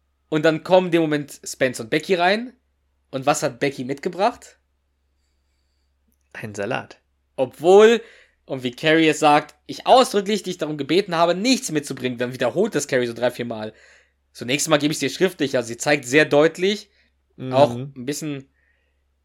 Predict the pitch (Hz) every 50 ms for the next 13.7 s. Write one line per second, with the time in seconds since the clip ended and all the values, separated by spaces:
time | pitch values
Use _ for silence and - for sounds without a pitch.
0 | _ _ _ 151 170 - - 208 190 160 147 180 190 208 127 135 123 127 151 -
1 | - 190 190 - 185 170 170 165 180 165 165 - _ _ _ _ - 170 170 -
2 | - 175 113 131 156 151 151 147 - - 156 120 107 - 117 123 131 127 120 113
3 | 123 - - 143 131 127 127 127 123 123 127 - _ _ _ _ _ _ _ _
4 | _ _ _ _ _ _ _ _ _ _ _ _ _ _ _ _ _ _ 131 120
5 | 120 120 131 131 127 - - - _ _ _ _ 117 113 131 131 127 123 147 -
6 | - 170 165 - - 165 156 143 147 147 143 - _ _ _ _ _ _ 120 127
7 | 131 131 - - 151 147 - 143 - - 131 131 120 131 139 135 135 135 131 131
8 | 123 - - - 135 127 131 127 120 120 117 117 - _ _ _ - 131 127 127
9 | - 135 131 120 127 113 117 135 127 - - 127 123 120 - - - 120 113 113
10 | 117 107 - _ _ _ _ _ _ _ _ _ _ _ _ _ _ _ _ _
11 | _ _ _ _ _ _ _ _ _ _ - 123 120 117 131 151 208 214 214 208
12 | 196 180 190 190 - - 156 131 110 - - 101 104 107 - 127 117 120 117 117
13 | - - - - 98 85 78 71 - - 110 110 110 -